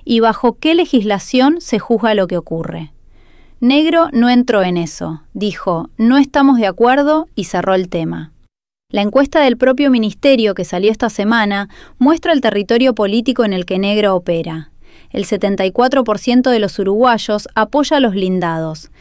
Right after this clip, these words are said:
El sesenta y seis por ciento quiere un rol permanente de las Fuerzas Armadas en seguridad.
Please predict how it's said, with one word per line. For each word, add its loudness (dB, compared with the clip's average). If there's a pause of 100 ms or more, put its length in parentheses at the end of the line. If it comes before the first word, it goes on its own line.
(240)
El -4
sesenta -2
y 0
seis 0
por -2
ciento 0
quiere 2
un 4
rol 2
permanente 2
de 2
las -2
Fuerzas -2
Armadas 0
en -4
seguridad. -6